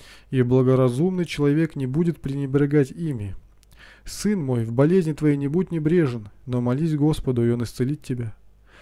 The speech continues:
Оставь греховную жизнь и исправь руки твои, и от всякого греха очисти сердце, и дай место врачу,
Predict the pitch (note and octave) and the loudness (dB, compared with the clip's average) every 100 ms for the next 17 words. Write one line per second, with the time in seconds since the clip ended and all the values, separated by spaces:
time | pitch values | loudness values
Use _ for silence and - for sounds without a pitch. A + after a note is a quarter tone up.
0 | - - - A#2+ - F#3+ D#3 C#3+ C3+ C#3 | -20 -10 -2 -2 2 2 2 0 0 2
1 | C3 B2+ A2+ C3 D#3 C#3+ - B2+ A#2+ - | 2 2 0 2 0 -2 -6 -2 -2 -2
2 | C#3+ C3+ - D3 D3 B2+ B2 A2+ G#2+ A2 | -2 -2 0 -2 -2 -6 -4 -4 -6 -10
3 | - - - - C3 C3 F3+ F3 E3+ D3+ | -20 -20 -14 -2 -2 0 0 0 0 0
4 | C#3+ D3 D#3+ D3 C3 E3 - C#3+ - C#3 | 0 0 2 0 0 -6 -6 -8 -2 -2
5 | B2+ - G#2+ - - - - - B2 C3 | -2 -6 -14 -16 -20 -20 -14 -6 2 4
6 | B2+ D3 D#3 - C#3 C#3 - D#3+ B2 | 4 0 -4 -4 -2 -2 -2 -4 -4